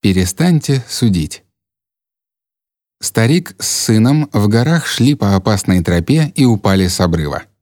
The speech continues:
Когда прибыла команда спасателей, старик уже умер. Сына повезли в больницу. Доктор, осмотрев его, говорит: «Его нужно немедленно оперировать,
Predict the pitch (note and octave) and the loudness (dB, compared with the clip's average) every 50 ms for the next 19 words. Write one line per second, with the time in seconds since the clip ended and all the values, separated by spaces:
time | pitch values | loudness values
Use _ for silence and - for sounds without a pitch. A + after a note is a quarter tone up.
0 | _ _ _ _ _ _ _ _ _ _ _ _ - - F#2+ E2+ F2 E2+ F#2 F2+ | _ _ _ _ _ _ _ _ _ _ _ _ -4 -2 0 0 2 2 2 0
1 | F2 E2 F2 E2 F2 F#2 F#2 F#2+ F#2 F2+ F2+ F2+ F#2 F#2+ F#2+ F#2 F2+ F2+ F2+ - | 0 0 0 0 2 2 2 2 0 0 0 2 2 4 4 2 2 2 0 -2
2 | - - F#2 F#2 - - A#2+ A2+ G2 - E2+ D#2+ D#2 D2 - _ _ _ - - | -2 -2 -2 -2 0 0 -2 0 0 -2 -2 -2 -4 -6 -10 _ _ _ -14 -10
3 | - - G2+ G2 G#2+ A2 - - G2 F2+ F#2 F2 E2+ E2 D#2+ D2+ D2+ - - _ | -6 -2 0 0 0 0 0 -2 -2 0 0 0 0 0 -2 -4 -6 -10 -14 _
4 | _ _ _ _ _ _ _ _ _ _ _ _ _ - - - C3+ D3 D3+ C#3+ | _ _ _ _ _ _ _ _ _ _ _ _ _ -6 -2 0 2 2 2 2
5 | - A2 G2 F#2 F#2+ E2+ E2 E2+ F#2+ F2+ E2+ E2 F2+ F2+ F2+ F2+ E2+ E2 E2 - | 2 0 0 2 2 0 0 0 0 0 0 0 0 2 2 2 0 -2 -4 -6
6 | - - - - _ _ _ _ _ _ _ _ _ _ _ _ _ _ _ - | -8 -10 -12 -16 _ _ _ _ _ _ _ _ _ _ _ _ _ _ _ -2
7 | A2 G2 G2+ C3+ D3+ - - - F#2 E2 - - G2 F#2+ - G#2+ G#2+ G#2+ G2+ - | 0 2 2 2 0 -2 -2 -2 -2 -2 -2 -2 -4 -2 0 0 0 0 0 0
8 | A2 F#2+ F2+ F#2+ F2 E2 D#2+ E2 D#2+ - G2+ G2+ G#2 F#2 E2 D2+ - - - _ | 0 0 0 0 -2 -2 -2 -4 -4 -4 -2 0 0 0 -2 -4 -8 -12 -16 _
9 | _ _ _ _ _ _ _ _ _ _ _ _ A2+ G2+ A2 A2 C3+ C3+ C3 C3 | _ _ _ _ _ _ _ _ _ _ _ _ -2 0 0 2 2 2 4 4
10 | C3+ C3+ B2+ A#2 A#2+ A#2+ C3 C3 - A#2+ A2+ A#2 B2 A#2+ A#2 A2+ A2+ A#2+ A#2+ A#2 | 4 4 4 4 2 2 2 0 0 2 2 4 4 4 4 4 4 2 4 4
11 | A2+ A#2+ A#2 A#2 A2+ A2+ A2+ - A#2+ G#2 - A#2 A2+ A2+ A#2 A2+ G2 F2 D#2 C#2 | 4 4 4 4 4 2 0 0 -2 -2 0 0 2 2 2 2 2 0 -2 -6
12 | C2+ C#2 - - | -8 -10 -12 -16